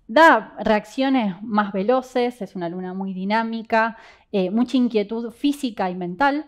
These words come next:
mucho movimiento. Es una tendencia a funcionar algo más desde el pensamiento, estar más racionales en algún nivel, a nivel,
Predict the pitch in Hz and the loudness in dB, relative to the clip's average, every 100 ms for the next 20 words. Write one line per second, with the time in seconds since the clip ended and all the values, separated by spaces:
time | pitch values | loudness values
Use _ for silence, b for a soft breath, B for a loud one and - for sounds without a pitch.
0 | - 202 202 190 175 175 190 254 247 233 | -8 -10 -8 -10 -8 -8 -6 -4 -4 -4
1 | 233 240 233 B B - 294 269 214 202 | -4 -4 -6 B B 0 2 2 0 0
2 | 214 226 233 247 233 - 202 214 214 233 | 0 0 0 0 0 0 -4 -4 -6 -2
3 | 247 247 - - 311 269 269 269 240 214 | -2 -2 -4 0 2 4 4 2 0 -2
4 | 202 214 285 320 269 262 254 247 208 214 | -4 0 4 4 4 2 0 0 -4 -2
5 | 202 196 202 - - 202 247 254 233 240 | -4 -2 -4 -6 -10 -4 -2 -2 -2 -4
6 | 196 180 190 196 214 240 214 180 180 196 | -6 -8 -6 -4 -2 -2 -2 -8 -8 -10